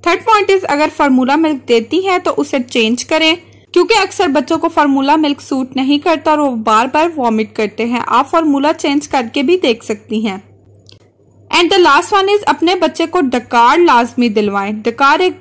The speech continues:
बहुत ही जरूरी चीज है। जब भी आप अपने बच्चे को फीड करवाएं, उसके बाद उसे अपने कंधे के साथ लगाएं और उसे पीछे से थपथपाएं ताकि वो डकार ले और उसका दूध हजम हो जाए।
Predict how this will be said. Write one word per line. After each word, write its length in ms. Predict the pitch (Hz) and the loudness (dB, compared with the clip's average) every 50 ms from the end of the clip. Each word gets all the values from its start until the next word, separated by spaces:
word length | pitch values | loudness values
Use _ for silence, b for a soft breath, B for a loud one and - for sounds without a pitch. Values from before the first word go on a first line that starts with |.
| - - | -14 -10
बहुत 360 | 214 240 - - 285 294 294 392 | -10 -8 -2 0 0 2 4 2
ही 60 | 381 | 2
जरूरी 400 | 381 392 349 294 311 294 254 311 | 2 2 0 0 0 0 0 -2
चीज 280 | 311 - 320 302 294 330 | -2 -2 -4 -2 0 0
है। 80 | 311 247 | -2 -2
जब 160 | 220 247 233 220 | -2 -4 -4 -2
भी 80 | 294 | 0
आप 140 | 320 330 320 | 0 0 0
अपने 220 | 339 339 330 311 285 | -2 -2 -2 -2 -2
बच्चे 240 | 277 277 269 285 | -2 -2 -4 -6
को 140 | 277 - 277 | -6 -6 -6
फीड 420 | 285 - - - 269 311 370 370 - | -8 -6 -6 -2 0 0 0 0 0
करवाएं, 460 | - 427 403 370 330 285 277 285 277 | 0 0 0 2 2 0 0 0 -2
उसके 260 | - 294 - - 285 | -6 -10 -8 -6 -2
बाद 200 | 254 269 269 254 | -2 0 -2 -2
उसे 160 | 277 - - 262 | -4 -6 -8 -8
अपने 220 | 247 - 262 247 | -8 -6 -6 -8
कंधे 340 | 240 - 220 208 208 214 220 | -4 -4 -4 -4 -2 -4 -4
के 140 | - 302 320 | -4 -4 -2
साथ 260 | - 339 311 311 320 | 0 0 0 0 -2
लगाएं 260 | 311 294 294 294 302 | -2 0 0 -2 -2
और 180 | - - 240 269 | -2 -4 -4 -4
उसे 200 | 285 269 - 302 | -4 -4 -6 -10
पीछे 300 | 277 - 254 240 - 294 | -8 -8 -8 -6 -6 -6
से 160 | 285 - 330 | -6 -6 -8
थपथपाएं 640 | 320 - 302 285 - - 226 214 - 214 202 202 208 | -6 -6 -8 -8 -6 -8 -8 -4 -2 -4 -2 -2 -4
ताकि 280 | 208 247 240 240 - 247 | -2 -4 -4 -2 -2 -4
वो 120 | 247 247 233 | -2 -2 -2
डकार 460 | 208 220 214 214 226 214 214 226 320 | -2 -4 -6 -2 0 2 2 2 2
ले 180 | 320 339 349 349 | 2 0 0 -2
और 220 | - - 247 240 | -2 -2 -4 -4
उसका 260 | 277 277 - - 277 269 | -4 -8 -4 -4 -4 -2
दूध 200 | 226 254 240 - - 269 | -2 -2 -4 -4 -4 -4
हजम 280 | 233 208 226 214 196 | -4 -4 -4 -6 -6
हो 180 | 190 190 185 185 | -4 -6 -8 -6
जाए। 240 | 175 208 214 - | -6 -8 -10 -10